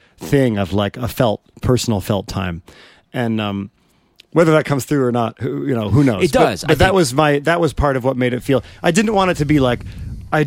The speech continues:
Speaker 1: I, I, I really didn't want it to feel like an arbitrary, like, "Oh yeah, Sam finds a free jazz person and plays free jazz with them." You know what I mean? I didn't want it to feel, I wanted it to feel organic and real.
Speaker 2: Right.
Speaker 1: You can tell me if you think I passed the test, but
Speaker 2: I gotta listen
Speaker 1: but
Speaker 2: to it.
Speaker 1: you have to check it out, then you
Speaker 2: Yeah.
Speaker 1: can tell me.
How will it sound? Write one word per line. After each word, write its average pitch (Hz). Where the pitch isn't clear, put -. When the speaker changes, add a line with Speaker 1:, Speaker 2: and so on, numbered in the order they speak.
Speaker 1:
I, 170
I, 160
I 165
really 180
didn't 151
want 135
it 113
to 117
feel 131
like 117
an 117
arbitrary, 120
like, 104
"Oh 135
yeah, 117
Sam 113
finds 107
a 92
free 110
jazz 101
person 104
and 95
plays 107
free 113
jazz 98
with 95
them." 101
You 131
know 139
what 131
I 123
mean? 120
I 113
didn't 143
want 127
it -
to 107
feel, 120
I 139
wanted 175
it -
to 147
feel 143
organic 113
and 101
real. 98
Speaker 2:
Right. 113
Speaker 1:
You 131
can 151
tell 180
me 165
if 123
you 135
think 131
I 120
passed 117
the 120
test, 110
but 131
Speaker 2:
I 127
gotta 139
listen 131
Speaker 1:
but 156
Speaker 2:
to 85
it. -
Speaker 1:
you 147
have 151
to 151
check 139
it 143
out, 127
then 120
you -
Speaker 2:
Yeah. 101
Speaker 1:
can 131
tell 127
me. 104